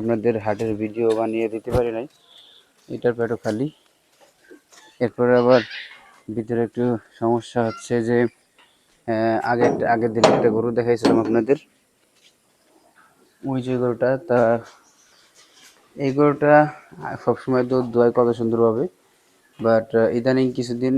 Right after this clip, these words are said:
মানে কালকের থেকে, মানে ওর পা, মানে দুধের ওয়ালানে ধরতে দিতেছে না, মানে বেশি, আহ, লা-, মানে লাথি দিতেছে আর কি। তো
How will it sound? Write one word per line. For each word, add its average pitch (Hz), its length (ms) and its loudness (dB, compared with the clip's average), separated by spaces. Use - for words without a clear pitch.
মানে 120 240 2
কালকের 123 420 0
থেকে, 117 240 -2
মানে 113 200 0
ওর 113 140 0
পা, 117 220 4
মানে 110 300 0
দুধের 123 300 0
ওয়ালানে 120 480 2
ধরতে 110 200 -4
দিতেছে 127 380 -6
না, 117 120 2
মানে 110 180 -2
বেশি, 110 360 -2
আহ, - 720 -12
লা-, 110 200 2
মানে 110 160 0
লাথি 113 340 0
দিতেছে 110 400 -8
আর 95 140 -12
কি। 95 100 -14
তো 107 80 -4